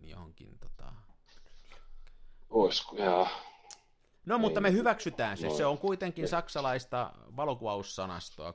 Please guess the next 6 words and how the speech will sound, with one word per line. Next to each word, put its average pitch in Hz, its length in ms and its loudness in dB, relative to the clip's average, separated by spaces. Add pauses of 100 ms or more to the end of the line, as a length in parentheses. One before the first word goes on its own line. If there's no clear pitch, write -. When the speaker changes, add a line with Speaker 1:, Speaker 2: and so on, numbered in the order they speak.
Speaker 1:
Grünlücke. 104 680 -4 (800)
Speaker 2:
Kyllä, 98 260 10 (120)
kyllä. 87 340 -4 (220)
Speaker 1:
Mm, 67 380 -12 (240)
no 82 220 -12
niin. 95 140 -10